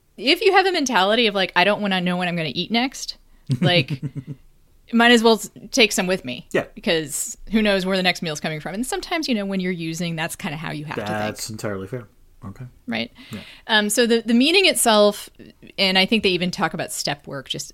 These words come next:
Speaker 1: for, for a half second, but the fact that she just openly drinks in front of people who know that she's an addict,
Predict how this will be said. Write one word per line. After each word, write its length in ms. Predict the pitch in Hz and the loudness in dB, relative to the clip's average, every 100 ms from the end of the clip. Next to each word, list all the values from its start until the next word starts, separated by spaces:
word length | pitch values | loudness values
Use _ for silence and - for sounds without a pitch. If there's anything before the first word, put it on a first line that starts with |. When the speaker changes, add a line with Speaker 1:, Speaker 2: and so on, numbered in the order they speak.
| - | -16
Speaker 1:
for, 220 | - 143 - | -12 -12 -10
for 180 | - 156 | -10 -8
a 80 | |
half 220 | 156 139 - | -4 -6 -4
second, 420 | 143 - 131 - - - - | -8 -8 -10 -12 -18 -20 -2
but 220 | 196 185 - | 2 2 2
the 140 | 208 | -2
fact 300 | 208 277 339 | 2 2 4
that 140 | 349 - | 2 2
she 140 | 247 | 2
just 180 | 220 - | 0 2
openly 420 | 175 175 208 185 170 | 0 2 0 -2 -4
drinks 300 | 151 160 165 | -6 -6 -6
in 80 | |
front 180 | 160 139 | -4 -6
of 60 | 147 | -4
people 240 | - 180 | -4 -4
who 120 | 180 | -4
know 180 | 151 151 | -4 -6
that 140 | 147 156 | -6 -4
she's 200 | 165 160 | -4 -6
an 100 | 131 | -4
addict, 340 | 135 165 175 | -2 -2 -2